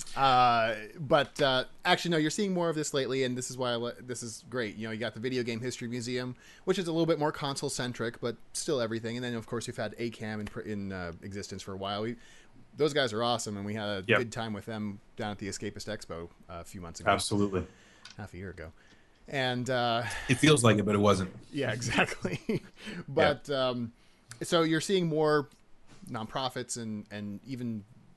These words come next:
Speaker 1: honest-god museums have an interest in preserving this history, which is great because this software is not gonna stick around forever, and even in the hardware form. I mean, you got things like actually cartridges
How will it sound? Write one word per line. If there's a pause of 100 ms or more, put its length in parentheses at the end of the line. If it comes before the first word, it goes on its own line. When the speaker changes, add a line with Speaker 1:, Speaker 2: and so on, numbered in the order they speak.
Speaker 1:
honest-god
museums
have
an
interest
in
preserving
this
history,
which
is
great (240)
because (1400)
this
software
is
not
gonna
stick
around
forever,
and
even
in
the
hardware
form.
I
mean,
you
got
things
like (640)
actually
cartridges